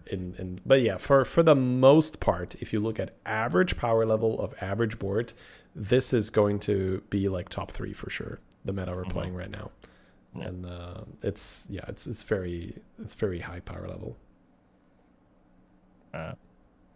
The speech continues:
Speaker 1: cool, cool, cool. Moving on.
Speaker 2: <laughs> Yeah, 'cause, I mean, there's stuff like, uh, double golden touch, right? It's like, "Oh,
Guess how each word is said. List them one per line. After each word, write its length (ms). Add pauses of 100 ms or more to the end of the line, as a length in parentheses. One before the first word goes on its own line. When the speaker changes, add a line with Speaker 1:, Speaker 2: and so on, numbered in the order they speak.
(220)
Speaker 1:
cool, 160
cool, 120
cool. 260
Moving 280
on. 200 (260)
Speaker 2:
<laughs> 920
Yeah, 180
'cause, 200
I 40
mean, 160
there's 180
stuff 340
like, 340
uh, 280
double 300
golden 300
touch, 320
right? 100
It's 140
like, 120
"Oh, 220